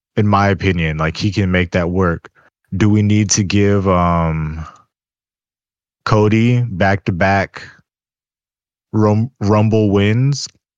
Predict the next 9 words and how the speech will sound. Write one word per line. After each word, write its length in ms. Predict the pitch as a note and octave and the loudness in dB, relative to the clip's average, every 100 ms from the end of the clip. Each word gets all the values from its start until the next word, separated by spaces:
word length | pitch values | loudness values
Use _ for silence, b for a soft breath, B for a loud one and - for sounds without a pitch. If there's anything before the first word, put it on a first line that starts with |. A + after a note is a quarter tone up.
| _ _ _ _ - | _ _ _ _ -2
That's 220 | A2+ G#2+ | 0 2
how 120 | A#2 | 0
determined 600 | G#2 G2 G#2+ G#2 G#2+ G#2 | 0 -2 0 0 0 -2
he 200 | G2+ G#2 | 0 0
is 120 | G2+ - | 0 -2
to 100 | G2 | -2
finish 320 | G2+ G2 F#2 | -2 -2 -4
the 120 | G2 | -4
story, 560 | - G2 G2 G#2+ A#2 | -2 0 0 0 -2